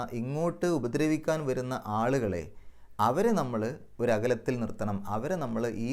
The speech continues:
രൂപത്തിലുള്ള ആത്മമിത്രങ്ങളാക്കി വെക്കാൻ പാടില്ല എന്ന് മാത്രമേ ഉദ്ദേശിക്കുന്നുള്ളൂ. ബാക്കി എല്ലാവർക്കും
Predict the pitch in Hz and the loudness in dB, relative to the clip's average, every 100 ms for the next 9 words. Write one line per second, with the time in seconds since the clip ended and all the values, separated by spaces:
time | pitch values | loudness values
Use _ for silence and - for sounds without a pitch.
0 | 156 131 113 101 107 110 107 101 131 127 | 0 0 -2 -2 -2 0 0 -2 -4 -4
1 | 107 113 110 101 104 107 92 107 104 101 | -4 -2 0 0 -2 -4 -4 -2 -4 0
2 | 95 95 92 85 - - - 110 120 143 | 0 2 0 -2 -2 -8 -2 0 0 0
3 | 151 117 107 101 104 110 143 - - 101 | 0 0 0 -2 -2 -2 -4 -8 -10 -6
4 | 95 98 101 95 90 87 101 113 113 135 | -2 -2 -2 -2 -2 0 2 0 -2 -2
5 | 110 127 143 165 170 143 - - | 0 2 2 6 6 4 0 -2